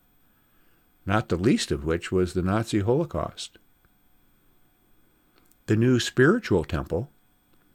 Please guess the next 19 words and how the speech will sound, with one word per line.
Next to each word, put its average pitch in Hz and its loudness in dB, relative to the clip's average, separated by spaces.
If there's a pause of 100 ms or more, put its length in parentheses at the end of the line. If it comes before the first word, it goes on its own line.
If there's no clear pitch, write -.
(120)
is 123 -2
still 196 2
under 95 4
new 165 4
and 92 2
continual 104 2 (580)
construction - -4 (1080)
and 98 -4
improvement. 113 -6 (2500)
Well, 110 10
woe 175 10
to 139 6
those 143 10
who 117 8
refuse 117 4
to 107 0
hear 127 4
this 139 -2
message. 95 -2